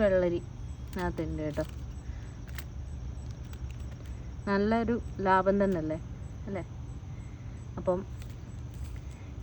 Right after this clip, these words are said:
എൻ്റെ ഒരു റിക്വസ്റ്റ് പ്രകാരമാണ് ഗൈസ്, തീർച്ചയായിട്ടും നിങ്ങളിത് ട്രൈ ചെയ്യണം. ഒരുപാട്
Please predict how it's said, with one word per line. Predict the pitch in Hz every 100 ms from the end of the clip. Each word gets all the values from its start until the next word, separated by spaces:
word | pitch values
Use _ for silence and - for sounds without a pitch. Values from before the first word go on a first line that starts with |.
| 185
എൻ്റെ | 180 185 185
ഒരു | 190 - - - - - - 202
റിക്വസ്റ്റ് | 185 - 226 - 247
പ്രകാരമാണ് | 226 196 202 208 196 190 180 -
ഗൈസ്, | 185 190 - - -
തീർച്ചയായിട്ടും | 185 180 - 208 202 202 220
നിങ്ങളിത് | 208 196 185 185
ട്രൈ | 190 190 202
ചെയ്യണം. | 202 185 220 - - - - - - - 175
ഒരുപാട് | 170 180 185 185